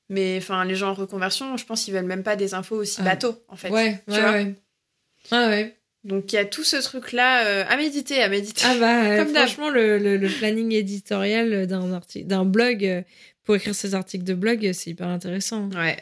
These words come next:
Speaker 1: de ouf.
Speaker 2: Surtout que ça évolue grave. Enfin, déjà, entre, euh, entre deux mille dix-neuf, deux mille vingt, quand on s'est lancé, et aujourd'hui, euh, les contenus qui se faisaient à l'époque,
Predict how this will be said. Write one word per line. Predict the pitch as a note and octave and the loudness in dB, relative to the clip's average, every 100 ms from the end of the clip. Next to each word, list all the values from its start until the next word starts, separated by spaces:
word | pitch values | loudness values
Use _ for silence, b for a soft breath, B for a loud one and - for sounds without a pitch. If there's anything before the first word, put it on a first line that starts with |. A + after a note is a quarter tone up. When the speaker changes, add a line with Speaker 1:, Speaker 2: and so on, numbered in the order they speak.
| - | -8
Speaker 1:
de | F3+ | -8
ouf. | F#3+ - - | -8 -12 -8
Speaker 2:
Surtout | - - | -4 -2
que | B3 | 0
ça | G#3 | 2
évolue | F#3 F3 F#3+ F#3+ | 2 2 0 0
grave. | G3 G#3+ B3 G#3 | 0 0 0 -2
Enfin, | F#3+ - F#3+ | -4 -4 -2
déjà, | F#3+ G#3 C4 | 0 2 0
entre, | G#3 - - - | -2 -4 -10 -6
euh, | E3+ F3 F3 E3 | -4 -4 -4 -4
entre | E3+ F#3+ - | -4 -4 -2
deux | F#3 G3+ | 0 2
mille | G#3 G3+ | 2 0
dix-neuf, | F#3+ G3 G3+ A3+ A3+ | 0 -2 0 0 -2
deux | - | -2
mille | G3+ G3 | 0 0
vingt, | G3 G#3+ | -2 -4
quand | G#3 | -4
on | F#3+ | -6
s'est | F#3 F#3+ | -4 -2
lancé, | F#3+ F#3+ A3+ A3+ B B B B | -2 -2 -2 -4 B B B B
et | G#3 | 4
aujourd'hui, | G3 F#3+ G3 G#3+ C4+ B3+ | 4 2 -2 -2 0 2
euh, | G3+ | 2
les | F#3+ | 2
contenus | F#3 F#3+ F#3+ A3+ | 0 -2 -2 -6
qui | - G#3 F#3 F3+ F3+ F3+ F3 | -4 -4 -4 -2 -4 -4 -4
se | - | -6
faisaient | - F#3+ G3+ | 0 2 2
à | G3 | 2
l'époque, | F#3+ F#3 A3 - | 0 0 -6 -6